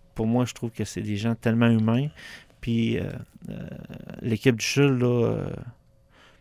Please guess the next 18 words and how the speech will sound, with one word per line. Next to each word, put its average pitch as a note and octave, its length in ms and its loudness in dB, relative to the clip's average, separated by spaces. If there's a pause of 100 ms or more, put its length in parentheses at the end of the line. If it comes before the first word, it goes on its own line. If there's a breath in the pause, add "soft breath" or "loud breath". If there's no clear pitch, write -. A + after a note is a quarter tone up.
(140)
sont, - 220 -8
sont A2+ 200 0
juste A#2 220 0
géniales, A2 540 2 (180)
parce - 180 -6
que A#2 260 -4 (100)
en A2+ 160 0
plus C3+ 200 2
de A#2+ 60 4
prendre A2+ 220 2
soin C3 160 2
de C3 40 2
nos A#2 220 2
enfants, A2+ 340 0 (600 loud breath)
euh, G#2+ 220 0
ils A#2 120 -8
s'assurent C3+ 480 -2 (340)
que A2+ 520 -2